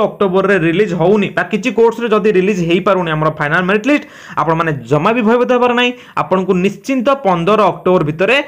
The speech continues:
ଆଉ ଯୋଉ କୋର୍ସ ଯଦି ବଳକା ରହୁଛି, ନିଶ୍ଚିନ୍ତ ପନ୍ଦର ଅକ୍ଟୋବର ଭିତରେ ମିଳିଯିବ। ଆପଣମାନେ ତ ଜାଣିଥିବେ ଆମର ଯୋଉ ଭଳିଆ ଭାବେ ପ୍ରୋଭିଜନାଲ ମେରିଟ ଲିଷ୍ଟ ବି ଲେଟ୍ ହେଇଥିଲା, ମେ ବି ଲେଟ୍ ହେଇପାରେ ଏଥରିକ ଫାଇନାଲ ମେରିଟ ଲିଷ୍ଟ, ଠିକ୍ ଅଛି? ତ ଜମା ବି ୱରିଡ ହେବାର ନାହିଁ। ତ ଆପଣଙ୍କୁ ଯେବେ ବି ମୁଁ ଅପଡେଟ ପାଇବି, ନିଶ୍ଚିନ୍ତ ଆପଣଙ୍କୁ ଅପଡେଟ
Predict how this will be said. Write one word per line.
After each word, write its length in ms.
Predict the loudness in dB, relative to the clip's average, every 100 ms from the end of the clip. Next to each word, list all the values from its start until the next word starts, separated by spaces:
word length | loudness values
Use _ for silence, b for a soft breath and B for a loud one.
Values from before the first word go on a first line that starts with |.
| B B
ଆଉ 80 | -2 0
ଯୋଉ 100 | 0 2
କୋର୍ସ 140 | 0 0
ଯଦି 140 | 0 2
ବଳକା 220 | 0 2 2
ରହୁଛି, 200 | 2 2 0
ନିଶ୍ଚିନ୍ତ 260 | -2 -2 -2 0
ପନ୍ଦର 240 | 0 2 0
ଅକ୍ଟୋବର 240 | 2 0 2
ଭିତରେ 160 | 0 0
ମିଳିଯିବ। 260 | 0 -2 -2 -4 B -6
ଆପଣମାନେ 280 | -2 0 0
ତ 20 | 0
ଜାଣିଥିବେ 340 | 0 0 0 0
ଆମର 140 | 0 0 2
ଯୋଉ 100 | 4
ଭଳିଆ 160 | 4 2
ଭାବେ 100 | 0 0
ପ୍ରୋଭିଜନାଲ 320 | 0 0 0 0
ମେରିଟ 160 | 0 0
ଲିଷ୍ଟ 160 | -2 -2 -2
ବି 60 | 2
ଲେଟ୍ 160 | 2 2
ହେଇଥିଲା, 240 | 0 -2 -4 B B
ମେ 80 | 0 2
ବି 60 | 2 4
ଲେଟ୍ 200 | 2 2 0
ହେଇପାରେ 500 | 0 0 -2 0 2
ଏଥରିକ 240 | 2 0 0 -2
ଫାଇନାଲ 240 | -4 -2 -2 -2
ମେରିଟ 160 | -2 -4
ଲିଷ୍ଟ, 140 | -6 -4
ଠିକ୍ 120 | 0 0
ଅଛି? 100 | 0 B B
ତ 20 | -4 0
ଜମା 160 | 0 2
ବି 60 | 0 2
ୱରିଡ 200 | 2 2 2
ହେବାର 180 | 0 0 0
ନାହିଁ। 160 | -2 -4 B B
ତ 20 | -2 0
ଆପଣଙ୍କୁ 260 | 0 2 2 2
ଯେବେ 180 | 0 2 0
ବି 40 | 2
ମୁଁ 60 | 2 2
ଅପଡେଟ 200 | 0 0 0
ପାଇବି, 200 | 0 0
ନିଶ୍ଚିନ୍ତ 240 | 0 0 -2
ଆପଣଙ୍କୁ 240 | 0 -2 0
ଅପଡେଟ 200 | 0 0